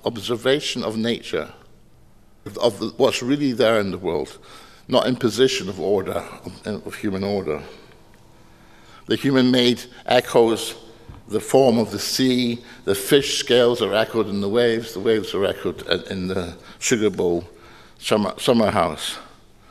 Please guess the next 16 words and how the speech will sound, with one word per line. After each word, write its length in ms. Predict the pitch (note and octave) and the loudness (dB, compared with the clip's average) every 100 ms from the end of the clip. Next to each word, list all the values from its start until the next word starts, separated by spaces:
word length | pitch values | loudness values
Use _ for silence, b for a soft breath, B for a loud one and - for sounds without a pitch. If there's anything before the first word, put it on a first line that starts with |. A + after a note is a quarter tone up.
| b b b b b b - | b b b b b b 0
We 120 | D3 | 4
know 140 | F3 | 6
from 240 | F#3 E3+ C#3+ | 6 4 2
Durer's 420 | D3+ D3+ C#3 B2 | 4 8 8 6
diaries 500 | D3 C#3+ C#3+ A#2+ A2 | 6 6 4 2 0
that 160 | B2+ A2 | 0 2
he 80 | |
would 160 | A#2+ A#2 | 0 0
go 160 | A#2+ A#2+ | 2 4
a 20 | |
long 320 | A2+ A2+ A2+ | 4 4 4
way 200 | A#2+ A#2 | 2 2
to 360 | A2 A2 G2 F#2+ | 0 0 0 -4
observe 460 | G2+ F#2+ B2 A2+ G#2 | -8 -2 2 4 4
natural 360 | A2+ - G#2+ | 0 0 -2
phenomena, 600 | G2 A2 B2 A#2 G#2+ G2 | -2 0 2 2 0 -2